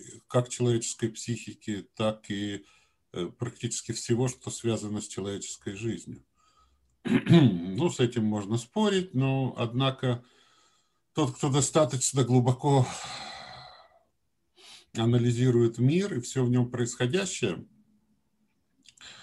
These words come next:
а, может прийти к выводу, что, а, мир валяет дурака. То есть тот, кто полагает, что, ну, есть некие правильные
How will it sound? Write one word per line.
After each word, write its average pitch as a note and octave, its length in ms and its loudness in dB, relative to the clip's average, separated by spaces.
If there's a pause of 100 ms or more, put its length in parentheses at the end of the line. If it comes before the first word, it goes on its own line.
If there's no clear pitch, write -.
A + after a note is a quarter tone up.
(460)
а, A#2 480 0
может D3+ 340 2
прийти C3+ 280 -6
к - 100 -14
выводу, D#3+ 440 4
что, C3+ 680 0 (160)
а, G#2+ 460 -2 (840)
мир D3 240 4
валяет B2 480 6
дурака. G#2+ 500 0 (1200)
То B2 120 6
есть - 400 0 (160)
тот, D3+ 220 0
кто C#3+ 140 -2
полагает, C3+ 640 4
что, A2+ 840 0 (400)
ну, B2+ 380 4
есть B2+ 300 0
некие B2+ 400 4
правильные A2 880 4